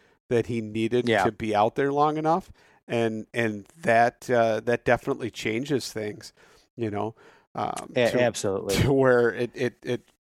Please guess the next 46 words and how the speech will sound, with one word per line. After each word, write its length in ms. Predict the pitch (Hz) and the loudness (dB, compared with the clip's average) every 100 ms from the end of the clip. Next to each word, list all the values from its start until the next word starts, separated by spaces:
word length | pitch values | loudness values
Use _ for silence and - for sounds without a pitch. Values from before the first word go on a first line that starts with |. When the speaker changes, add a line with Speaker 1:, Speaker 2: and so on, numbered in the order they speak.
| _ _ _ | _ _ _
Speaker 1:
I 120 | 123 | -4
can, 160 | - 123 | -2 -8
I 120 | - | -8
see 220 | 120 - 127 | -8 -4 -2
where 140 | 127 | 0
you're 140 | 110 | -2
coming 300 | 107 117 143 | 0 0 0
from. 340 | 127 117 110 117 - - _ | 0 0 0 -4 -18 -20 _
You 100 | 113 | -4
know, 140 | 104 | -2
I 100 | 110 | 0
mean, 160 | 104 104 | -2 -2
I 60 | 104 | 0
witnessed 340 | 113 135 113 | 0 -2 -6
it 100 | 120 | -4
firsthand. 540 | 117 117 - 113 123 | -2 -4 -2 -2 -2
We 100 | 113 | 0
ended 180 | 113 120 | -2 -2
up 100 | 110 | -4
calling 260 | - 113 104 | 0 0 0
my 200 | 107 139 | -2 0
hunt 280 | 127 104 - _ - - _ _ | 0 -4 -8 _ -20 -20 _ _
two 180 | - 117 | -6 0
days 280 | 107 104 104 | 0 0 -2
early 280 | 107 117 | -2 -2
because 380 | 117 110 - 107 | -2 -4 -4 -4
of 80 | 104 | -4
that. 280 | 104 107 - _ - _ _ - | -2 -2 -2 _ -20 _ _ -8
And, 300 | 113 101 101 | -6 -2 0
uh, 100 | 113 | 2
and 120 | 120 | 2
my 80 | 113 | 2
wife 220 | 110 113 | 4 4
was 160 | 104 - | 2 2
Speaker 2:
Yeah. 60 | |
Speaker 1:
happy 180 | 110 120 | 0 0
that 140 | 107 | -2
I 60 | 107 | -4
came 220 | - 107 | -4 -6
home, 400 | 101 110 151 139 - _ _ | -2 0 0 -4 -18 _ _
you 120 | 127 123 | -4 -2
know, 260 | 107 113 - - _ - | -2 -6 -10 -20 _ 0
but 300 | 117 110 - | 2 2 0
at 160 | 117 | -4
the 80 | 165 | 4
same 100 | 147 | 6